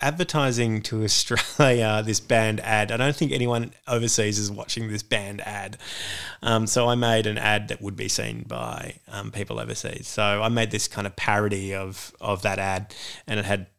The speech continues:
you know, all the not so nice things about Australia all crammed into the ad. Um, uh, and it was extremely facetious. It was, it was two thousand, <laughs> two thousand and six. I was a young person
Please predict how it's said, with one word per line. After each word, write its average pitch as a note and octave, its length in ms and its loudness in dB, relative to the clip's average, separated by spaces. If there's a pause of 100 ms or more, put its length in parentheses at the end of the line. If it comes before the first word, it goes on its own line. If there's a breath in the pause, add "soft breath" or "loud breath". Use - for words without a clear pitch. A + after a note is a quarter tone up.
(100)
you F#3 120 -2
know, B2+ 180 6
all E3 220 8
the C#3+ 100 8
not C3 160 4
so A#2 220 4
nice G#2 260 -2
things G2+ 220 -2
about F#2+ 180 -4
Australia F#2 500 0
all G2 360 -2
crammed G2 420 0
into F#2+ 460 -4
the G2 180 -6
ad. F2+ 240 -6 (460 loud breath)
Um, F#2+ 460 -2 (300)
uh, F#2+ 400 -2 (120)
and G#2+ 180 -4
it G#2+ 60 -4
was A#2 260 -4
extremely D3 480 4
facetious. G2 720 2
It B2 60 -4
was, G#2+ 180 -4 (220)
it - 60 -4
was A2+ 120 -2
two C3+ 160 6
thousand, A#2+ 460 4 (140)
<laughs> D3 180 -8
two F#3 100 8
thousand C3 280 6
and A2+ 80 0
six. G#2 300 0
I B2 60 6
was B2+ 120 6
a D3 40 8
young D#3+ 200 6
person A#2+ 460 2